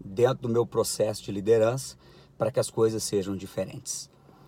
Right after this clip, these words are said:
Einstein dizia que fazer as coisas do mesmo jeito e esperar resultados diferentes é loucura. Ele estava dizendo, obviamente, aos processos químicos, aos testes,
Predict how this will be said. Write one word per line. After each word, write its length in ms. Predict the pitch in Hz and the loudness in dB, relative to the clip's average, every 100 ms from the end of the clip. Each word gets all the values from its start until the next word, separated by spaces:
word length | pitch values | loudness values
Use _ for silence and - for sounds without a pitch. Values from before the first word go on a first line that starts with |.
| - _ | -20 _
Einstein 720 | 123 131 123 - 107 98 92 | 6 6 6 -2 -6 -4 -4
dizia 480 | 92 92 104 127 127 | -6 -6 -4 -2 -2
que 640 | - - 107 101 98 92 | -4 -4 -2 0 -2 -4
fazer 320 | - 104 110 | -2 0 2
as 140 | 113 - | 2 -2
coisas 440 | 113 107 95 90 | 0 0 0 -8
do 140 | 80 98 | -8 -4
mesmo 380 | 101 117 113 | -2 -2 -4
jeito 520 | 101 95 90 85 - - _ _ _ _ _ | -6 -4 -4 -6 -16 -20 _ _ _ _ _
e 80 | 101 | -12
esperar 380 | - 98 98 95 | -6 -4 -2 -4
resultados 500 | 92 90 - 92 90 | -6 -8 -8 -8 -8
diferentes 880 | 87 90 95 90 95 95 143 - - _ _ _ | -10 -8 -6 -6 -6 -8 -8 -10 -12 _ _ _
é 80 | 123 | -4
loucura. 460 | 147 139 104 90 - _ _ - | -4 -4 -6 -6 -12 _ _ -16
Ele 100 | - | -12
estava 260 | - 185 139 | -2 0 0
dizendo, 340 | 104 113 110 | 2 2 2
obviamente, 520 | 98 101 104 131 151 | 2 0 0 0 -2
aos 80 | 113 | -4
processos 500 | - 104 98 - - | -4 -6 -6 -6 -10
químicos, 420 | - 175 156 95 | -6 -4 -4 -8
aos 140 | 87 - | -8 -2
testes, 520 | 113 143 - 135 | 0 0 -4 -10